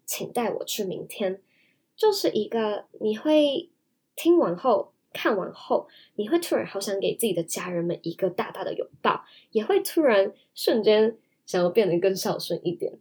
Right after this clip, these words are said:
因为他们，你看他们在自己的人生，在自己的人生中都已经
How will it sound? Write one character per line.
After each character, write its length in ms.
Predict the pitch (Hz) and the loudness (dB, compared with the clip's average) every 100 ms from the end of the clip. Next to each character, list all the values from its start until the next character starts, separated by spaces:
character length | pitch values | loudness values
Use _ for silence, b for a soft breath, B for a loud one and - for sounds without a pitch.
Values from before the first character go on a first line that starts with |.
| _ - | _ -2
因 160 | 302 | 4
为 200 | 370 381 | 6 4
他 240 | 359 - 370 | 0 2 6
们， 360 | 381 359 302 _ _ _ | 6 6 2 _ _ _
你 180 | 233 247 | -6 -6
看 120 | 311 | -6
他 120 | 320 | 0
们 260 | 349 339 254 b b | 4 4 2 b b
在 200 | 339 320 | 4 4
自 120 | 320 | 4
己 120 | 262 | 0
的 60 | 196 | 0
人 220 | 175 185 | 0 -2
生， 480 | 190 240 220 226 233 b b b b | -2 0 4 2 0 b b b b
在 160 | 311 | 2
自 140 | 302 285 | 2 0
己 120 | 226 | -4
的 340 | 202 190 185 | -2 -2 -2
人 220 | 185 185 214 | 0 0 0
生 240 | 226 226 | -2 -2
中 360 | 196 214 214 - _ | -2 -2 -4 -8 _
都 180 | 247 247 | 0 2
已 120 | 214 | 0
经 340 | 190 208 220 | 0 2 2